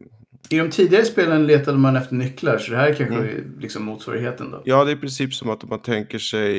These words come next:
Speaker 2: i ett proppskåp så är det som att alla de här, eh, knapparna har ramlat ur hissen.
Speaker 1: Mm.
Speaker 2: När du hittar den, då kan du skruva in den igen i, eh, sin socket. Och sen
Speaker 1: I
Speaker 2: kan du
Speaker 1: tremvåningen.
Speaker 2: trycka den. Mm. Och på så sätt så finns det åtta våningar i hotellet som du ska ta dig igenom.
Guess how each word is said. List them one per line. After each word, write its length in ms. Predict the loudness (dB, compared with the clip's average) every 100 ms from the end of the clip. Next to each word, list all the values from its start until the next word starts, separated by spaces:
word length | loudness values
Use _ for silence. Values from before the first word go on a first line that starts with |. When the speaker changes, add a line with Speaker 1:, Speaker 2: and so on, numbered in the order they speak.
| -4
Speaker 2:
i 380 | -6 -6 -4
ett 140 | -6 -6
proppskåp 720 | -6 -4 -6 -4 -4 -6 -8
så 160 | -4
är 100 | -2
det 80 | -2
som 220 | -4 -6
att 220 | -8 -8 -8
alla 420 | -4 -2 -2 -2
de 160 | -2
här, 200 | -2 -4 -4 -4 -6 -12 -16
eh, 60 | -12
knapparna 460 | -8 -8 -8 -8 -6
har 60 |
ramlat 320 | -4 -6 -8 -8
ur 80 |
hissen. 440 | -6 -4 -4 -4 -6 -6 -14 -20 -12
Speaker 1:
Mm. 140 | -6
Speaker 2:
När 60 | -4
du 60 |
hittar 320 | -4 -6 -2 -2
den, 80 |
då 80 | -2
kan 140 | -4 -6
du 60 |
skruva 400 | -8 -6 -2 -2
in 300 | 0 0 -2
den 200 | -4 -6
igen 360 | -6 -6 -8 -10
i, 340 | -6 -4 -2 -2
eh, 140 | -4
sin 260 | -6 -8 -6
socket. 680 | -6 -6 -8 -10 -10 -10 -20 _ _ _
Och 100 | -10
sen 100 | -6
Speaker 1:
I 40 | -4
Speaker 2:
kan 60 | -4
du 20 |
Speaker 1:
tremvåningen. 360 | -4 -4 -4 -6
Speaker 2:
trycka 140 | -6 -8 -12 _
den. 100 | -12 -10
Mm. 120 | -12 _ -20 -20 -20 -14
Och 120 | -8
på 100 | -6
så 200 | -4 -4
sätt 200 | -4 -8
så 100 | -10
finns 220 | -10 -8
det 60 | -8
åtta 260 | -10 -10
våningar 340 | -8 -8 -8 -8
i 40 |
hotellet 420 | -8 -6 -6 -6
som 160 | -14 -16
du 80 | -16
ska 180 | -14 -14
ta 180 | -10
dig 100 | -10 -6
igenom. 340 | -6 -6 -12